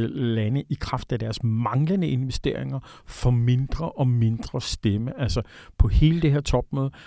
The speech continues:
der vil, der vil sydeuropæere tale om, at vi skal huske, øh, øh, syd, men, men, men i kraft af, at de ikke investerer, så vil de blive ligegyldige.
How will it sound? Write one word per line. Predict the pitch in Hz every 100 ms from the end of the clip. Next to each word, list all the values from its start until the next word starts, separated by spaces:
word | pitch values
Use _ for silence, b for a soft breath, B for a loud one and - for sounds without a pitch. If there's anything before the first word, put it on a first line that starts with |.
| B -
der | 120
vil, | 131 135 117 -
der | 135
vil | 123 147 117 107 104
sydeuropæere | - 156 170 147 139 120
tale | - 123 123 139
om, | 113
at | 117
vi | 107
skal | - 107
huske, | 120 143 - 143
øh, | 135 123 - 120 110 95 104 104 B B B B
øh, | 120 101
syd, | 113 - 165 180
men, | - 131 127 120
men, | 127 120 123 - _ -
men | 127 120 - -
i | 143
kraft | - 151 160
af, |
at | 135
de | 139
ikke | 131
investerer, | 147 123 - 175 - 131 b -
så | - 135
vil | 123 -
de |
blive | 123 131 113
ligegyldige. | 147 160 131 - -